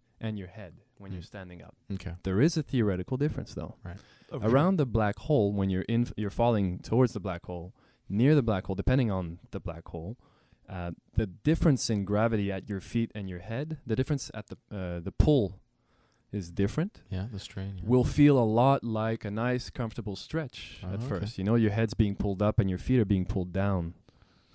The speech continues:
Speaker 1: All right? So it's a nice little stretch at first.
Speaker 2: <laughs> Right.
Speaker 1: And also your shoulders are, you know, being hugged
Speaker 2: Okay.
Speaker 1: inwards, right?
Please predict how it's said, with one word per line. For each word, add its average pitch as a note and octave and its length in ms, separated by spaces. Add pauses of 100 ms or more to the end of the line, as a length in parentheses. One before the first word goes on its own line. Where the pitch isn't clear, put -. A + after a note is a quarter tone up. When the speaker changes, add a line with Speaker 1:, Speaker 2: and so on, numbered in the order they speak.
(120)
Speaker 1:
All F#2 100
right? C3+ 200
So G#3 140
it's A3 120
a C4 60
nice C#4+ 240
little C4+ 160
stretch A#3 320
at D3 100
first. D#3+ 460
Speaker 2:
<laughs> - 60
Right. G#2 260
Speaker 1:
And D#3 140
also G3 280
your C#3 160
shoulders D#3+ 460
are, G#2 240 (300)
you G#3 80
know, G3 120
being D3+ 260
hugged G2+ 420 (380)
Speaker 2:
Okay. A#2+ 120
Speaker 1:
inwards, F#2+ 560
right? A2+ 260